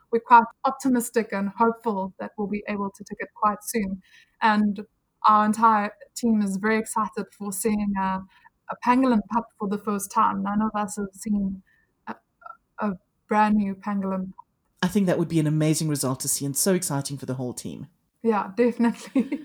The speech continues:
Speaker 1: <laughs>
Speaker 2: Charlie, personally, what is it that gives you hope for the future of pangolins, both in terms of the project you're working on at Phinda and the status of the species internationally?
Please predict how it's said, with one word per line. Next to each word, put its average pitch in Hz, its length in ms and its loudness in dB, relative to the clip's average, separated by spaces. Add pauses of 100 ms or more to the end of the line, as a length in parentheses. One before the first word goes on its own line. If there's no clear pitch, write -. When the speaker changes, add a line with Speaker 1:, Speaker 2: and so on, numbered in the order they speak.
(220)
Speaker 1:
<laughs> - 200 -20
Speaker 2:
Charlie, 262 480 2 (180)
personally, 196 720 2 (220)
what 247 180 4
is 254 140 8
it 220 100 4
that 170 160 0
gives 147 180 -4
you 160 100 0
hope 143 220 -4
for - 80 -14
the 135 100 -8
future 143 340 -6
of - 80 -12
pangolins, 87 680 -8 (580)
both 190 280 6
in 269 100 6
terms 233 240 4
of 202 80 -2
the 175 80 -4
project 165 400 -2
you're 151 100 0
working 147 300 0
on 139 120 0
at 135 140 -4
Phinda 139 440 -4 (320)
and 185 100 6
the 175 60 6
status 170 420 2
of 160 120 -6
the 151 60 -4
species 147 420 -4
internationally? 123 960 -6